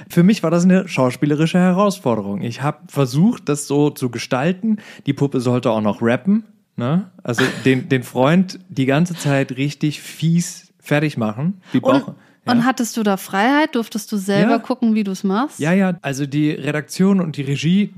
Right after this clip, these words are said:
Speaker 1: die fanden das gut ab dem Casting,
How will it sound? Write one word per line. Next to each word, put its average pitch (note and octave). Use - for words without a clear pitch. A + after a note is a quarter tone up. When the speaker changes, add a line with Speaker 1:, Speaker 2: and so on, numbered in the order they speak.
Speaker 1:
die C3
fanden D#3
das C#3+
gut F#3+
ab C3+
dem A#2+
Casting, E3